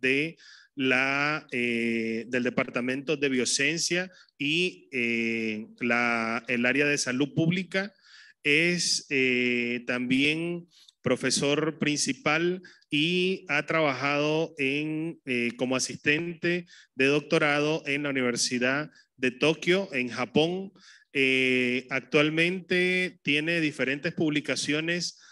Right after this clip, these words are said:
más de veinticinco publicaciones que, eh, eh, se publican, se han publicado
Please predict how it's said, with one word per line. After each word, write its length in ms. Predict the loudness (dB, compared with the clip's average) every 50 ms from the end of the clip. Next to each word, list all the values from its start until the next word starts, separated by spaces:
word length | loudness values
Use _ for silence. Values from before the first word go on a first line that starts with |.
| -20 _ _
más 200 | -4 -4 -2 0
de 80 | 2
veinticinco 680 | 2 2 2 0 -2 -2 -2 0 -2 -2 0 -2 0 2
publicaciones 880 | 2 2 2 0 0 -2 -2 -2 -2 -2 -2 -2 -2 -2 -2 -2 -4 -8
que, 480 | -6 -2 0 0 2 0 0 -2 -6 -10 -18 -20 -20 -20 _ _
eh, 1000 | 2 2 4 4 4 2 2 2 2 0 0 0 -2 -2 -2 -4 -4 -6 -8 -10 -14 -20 _ -16 -10
eh, 240 | -6 -6 -4 -4 -4
se 180 | -2 -4 -4 -4
publican, 800 | -2 -2 -2 0 0 -2 -2 -4 -4 -4 -4 -2 -2 -4 -4 -2
se 140 | -2 -2
han 80 | -4 -2
publicado 760 | -2 0 0 0 -2 0 0 0 2 2 0 -2 -4 -8 -14